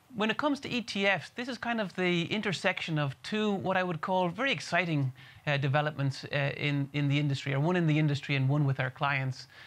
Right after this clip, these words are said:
In the industry, we had the E T F rule passed last September, and that allows us to bring our kind of unique approach to investing, active, transparent E T Fs to the table.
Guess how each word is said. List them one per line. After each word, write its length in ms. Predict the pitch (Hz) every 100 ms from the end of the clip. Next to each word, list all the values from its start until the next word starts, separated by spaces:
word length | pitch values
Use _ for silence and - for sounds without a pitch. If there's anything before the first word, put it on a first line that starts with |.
| - - -
In 80 | 196
the 100 | 254
industry, 380 | 254 - 220
we 100 | 196
had 160 | 175 185
the 160 | 165 185
E 40 |
T 180 | - 165
F 180 | 165 156
rule 180 | 156
passed 360 | 143 156 143 135
last 200 | 143 135
September, 640 | 143 - 165 165 139 131 127 - - - -
and 160 | 160 165
that 200 | 185 185
allows 300 | 170 156 175
us 120 | 165 -
to 100 | 156
bring 460 | 147 156 156 151 -
our 440 | 156 160 156 147 - -
kind 160 | - 160
of 80 | 147
unique 360 | 151 165 180
approach 420 | 151 - 160 156
to 100 | -
investing, 600 | 147 139 143 135 151 143 143
active, 360 | 147 - 147
transparent 640 | 135 147 139 - 143 143 143
E 120 | 147
T 180 | - 143
Fs 240 | 139 -
to 120 | -
the 140 | 143 131
table. 500 | - 147 156 131